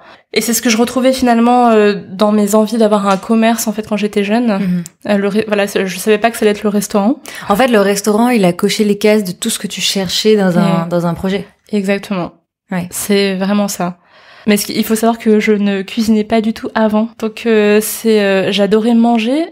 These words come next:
Speaker 1: mais j'étais pas forcément cuisinière. Mais, euh, j'ai eu envie, euh, quand, en montant le projet, de me plonger à fond dans la cuisine et, euh, j'ai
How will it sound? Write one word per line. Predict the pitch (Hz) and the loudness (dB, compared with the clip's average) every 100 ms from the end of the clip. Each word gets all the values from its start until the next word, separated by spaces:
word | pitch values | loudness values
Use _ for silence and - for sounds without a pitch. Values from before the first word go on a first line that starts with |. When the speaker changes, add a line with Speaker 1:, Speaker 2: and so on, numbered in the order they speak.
| - | -4
Speaker 1:
mais | 214 | -4
j'étais | - 220 | -4 -6
pas | 269 | -6
forcément | 254 247 240 233 | -6 -4 -4 -4
cuisinière. | - - 226 233 226 262 - _ | -8 -10 -4 -2 -2 -6 -10 _
Mais, | 226 226 220 | 2 4 6
euh, | 214 214 | 6 4
j'ai | 214 | 2
eu | 220 | 2
envie, | 220 226 220 262 | 2 2 2 2
euh, | 233 | 2
quand, | 214 214 | 0 0
en | 214 | 2
montant | 208 214 233 | 2 0 -2
le | |
projet, | 220 240 220 247 | -4 -4 -2 -2
de | 240 | -4
me | 214 208 | -4 -4
plonger | - 233 220 | -4 -2 0
à | 214 | -2
fond | 208 254 | -2 -4
dans | 247 | -2
la | 226 | -4
cuisine | 226 220 247 262 - - | -4 -4 -2 -4 -8 -10
et, | 196 | -8
euh, | 190 190 | -8 -8
j'ai | 185 196 185 180 180 180 180 180 - | -8 -6 -4 -4 -4 -6 -6 -8 -12